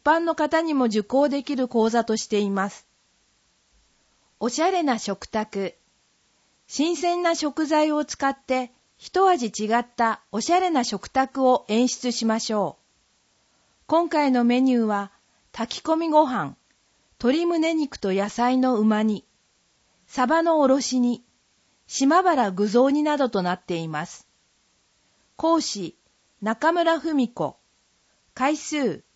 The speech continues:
六回。九月二十六日から十月三十一日、水曜日。十時から十二時。定員、二十名。材料費、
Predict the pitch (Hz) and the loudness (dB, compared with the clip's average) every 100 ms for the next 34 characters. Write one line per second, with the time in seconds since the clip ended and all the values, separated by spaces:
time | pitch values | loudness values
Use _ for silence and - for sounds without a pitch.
0 | _ 175 220 - - 262 226 - _ _ | _ -2 -2 -2 -6 -4 -4 -12 _ _
1 | _ _ _ _ _ _ _ 330 359 370 | _ _ _ _ _ _ _ 0 2 0
2 | 285 269 330 339 302 214 190 247 277 269 | 0 -2 -2 -2 0 0 -2 -2 -2 -4
3 | - 220 180 170 - _ _ - 294 320 | -6 -6 -4 -6 -10 _ _ -4 -2 0
4 | 330 330 - 330 339 247 190 - 180 - | 0 -2 -4 -4 -2 -4 -4 -6 -10 -2
5 | 226 226 - 214 - _ _ _ _ _ | 0 0 -4 -10 -10 _ _ _ _ _
6 | _ _ _ - 311 339 349 339 202 151 | _ _ _ -2 2 4 4 2 0 -6
7 | - _ _ _ _ _ _ - 208 381 | -10 _ _ _ _ _ _ -8 2 4
8 | 381 285 220 180 160 160 220 254 254 240 | 4 0 -4 -2 -4 -4 0 2 2 0
9 | 165 - _ _ _ _ _ _ _ - | -4 -12 _ _ _ _ _ _ _ 0
10 | 254 285 277 269 254 247 _ _ _ _ | 2 2 2 0 -2 -6 _ _ _ _
11 | _ 208 247 294 339 277 175 151 - _ | _ -2 0 2 0 0 -2 -6 -14 _
12 | _ _ _ _ _ _ _ _ _ 247 | _ _ _ _ _ _ _ _ _ 2
13 | 302 320 330 311 - 175 | 2 2 0 -2 -4 -10